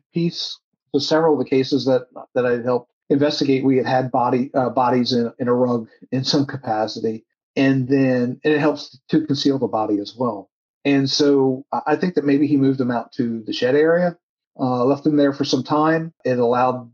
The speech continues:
the scent of decomposition to settle into that area, which is what the dog ends up alerting on.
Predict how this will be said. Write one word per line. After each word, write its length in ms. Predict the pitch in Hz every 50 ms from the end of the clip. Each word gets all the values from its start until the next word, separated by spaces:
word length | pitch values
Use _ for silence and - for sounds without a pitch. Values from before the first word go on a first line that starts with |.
| _ _ _
the 140 | - 120 113
scent 340 | - - - 285 285 - -
of 400 | 127 120 117 113 113 123 131 120
decomposition 920 | 135 139 139 - 143 135 131 - 113 120 131 135 - - 151 147 143 139
to 380 | - - 139 127 123 123 117 110
settle 480 | 107 - 139 135 131 135 127 127 - _
into 880 | 135 131 123 123 123 123 127 127 123 - - 131 123 123 123 123 123 -
that 200 | - 123 110 -
area, 480 | - 123 127 131 139 151 160 165 165 160
which 280 | 151 139 120 110 -
is 80 | 110 110
what 120 | 113 110
the 80 | - 113
dog 280 | 107 117 120 123 123
ends 180 | 120 120 120 -
up 140 | 120 - -
alerting 400 | 110 110 120 117 123 131 131 139
on. 280 | 135 135 135 131 135